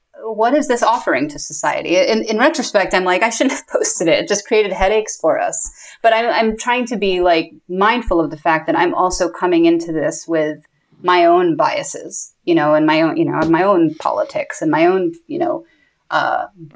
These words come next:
beliefs and whatever. And I try not to let that influence my decisions about what to post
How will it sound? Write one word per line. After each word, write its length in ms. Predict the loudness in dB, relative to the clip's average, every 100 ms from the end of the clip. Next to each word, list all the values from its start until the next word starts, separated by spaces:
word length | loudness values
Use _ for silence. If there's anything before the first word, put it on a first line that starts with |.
| -20 _ -2
beliefs 460 | 0 2 0 -4
and 320 | -2 -2 -2 0
whatever. 420 | 2 2 2 4
And 120 | 4
I 60 | 2
try 580 | -4 -8 0 2 2
not 240 | 2 2 0
to 100 | 0
let 340 | 2 2 0
that 260 | -4 -2 -2 -6 _ _ _ _ _ _
influence 720 | -2 -2 0 -4 -2 -4 -2
my 300 | 2 4 4
decisions 720 | 0 -4 0 0 2 0 0 -2
about 320 | -2 -2 0
what 180 | -2 -2
to 100 | -12
post 680 | -4 0 0 -4 -10 -18